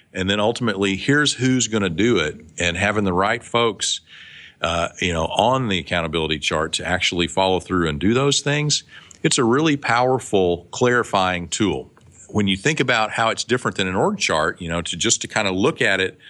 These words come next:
on the page, it looks real similar, like you said, but the process that we go through to get there, as you see, is very different. It's very intentional.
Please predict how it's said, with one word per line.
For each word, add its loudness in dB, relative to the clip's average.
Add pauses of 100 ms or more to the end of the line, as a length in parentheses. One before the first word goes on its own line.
(180)
on 0
the -4
page, 0 (120)
it -2
looks 0
real 2
similar, 0
like 0
you -2
said, 0 (380)
but 0
the 0
process 2
that -4
we 0
go 2
through 0
to -8
get 0
there, 2
as 0
you -2
see, 0
is 0
very 2
different. -2
It's -4
very 0
intentional. -2